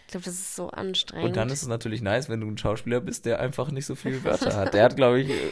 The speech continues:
Speaker 2: zehn Sätze in dem Film gehabt oder so.
Speaker 1: Ja,
Speaker 2: Das war auf
Speaker 1: sehr
Speaker 2: jeden Fall entspannt.
Speaker 1: entspannt.
Speaker 2: Ja, aber nein, der war mega sympathisch und, äh, mit dem haben wir kurz gechillt da. Ja, und das war halt spannend, einfach mal zu sehen, wie so ein Film gedreht wird und dann halt, ähm, aber auch den nochmal im Kino zu sehen.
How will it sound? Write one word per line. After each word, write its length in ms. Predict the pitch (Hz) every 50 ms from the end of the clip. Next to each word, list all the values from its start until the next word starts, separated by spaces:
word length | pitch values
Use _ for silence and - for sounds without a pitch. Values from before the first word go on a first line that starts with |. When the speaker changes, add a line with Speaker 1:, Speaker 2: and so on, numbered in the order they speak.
| - - -
Speaker 2:
zehn 280 | - - 139 143 139
Sätze 300 | 127 147 180 - - 113
in 80 | 98 104
dem 140 | 110 104 101
Film 240 | - 110 113 107 101
gehabt 280 | 101 98 101 - -
oder 180 | 101 98 98 101
so. 60 | 220
Speaker 1:
Ja, 260 | 254 285 320 311 294 254 - -
Speaker 2:
Das 140 | - - -
war 80 | - 220
auf 40 | 240
Speaker 1:
sehr 120 | 233 240
Speaker 2:
jeden 80 | 247 285
Fall 100 | - -
entspannt. 480 | - 180 - 339 285 240 214 208 214
Speaker 1:
entspannt. 140 | 226 - - - - - - -
Speaker 2:
Ja, 300 | - 98 104 104 98 - - 85 - - -
aber 320 | 104 110 113 113 110 107
nein, 260 | 104 107 104 107 107
der 120 | 107 107 104
war 140 | 104 107
mega 240 | 107 110 110 110 110
sympathisch 560 | 107 110 104 104 117 107 107 - 107 110 -
und, 400 | - 58 92 101 101 101 101 -
äh, 160 | - 101 101 101
mit 200 | 101 101 92 -
dem 180 | 104 101 104
haben 160 | 113 104 101
wir 320 | 101 101 98 98 - - - - _ _ _ - -
kurz 220 | - - 101 - -
gechillt 460 | 101 95 - - 107 107 107 101 -
da. 220 | 104 101 104 104 - - - - - - - - -
Ja, 120 | 101 101
und 80 | 101 104
das 120 | 110 -
war 100 | 127 127
halt 120 | 131 120
spannend, 260 | - - 127 127 127 87
einfach 160 | 90 113 120
mal 160 | 117 113 113
zu 120 | - -
sehen, 320 | 101 101 110 110 110 110 104
wie 60 | 104
so 120 | 101 107
ein 220 | 107 104 104 101 101
Film 260 | - - 107 110 107
gedreht 400 | 101 101 95 95 110 117 117 -
wird 240 | 113 113 113 110 -
und 220 | - - 98 98
dann 180 | 92 98 98 104
halt, 260 | 104 98 98 95 - -
ähm, 340 | - 101 98 98 98 95 -
aber 220 | - 98 98 -
auch 120 | 71 92
den 140 | - - 98
nochmal 220 | 98 95 107 98 92
im 100 | 95 98
Kino 240 | - 104 101 98
zu 160 | 92 - - 92
sehen. 340 | 95 95 101 101 - -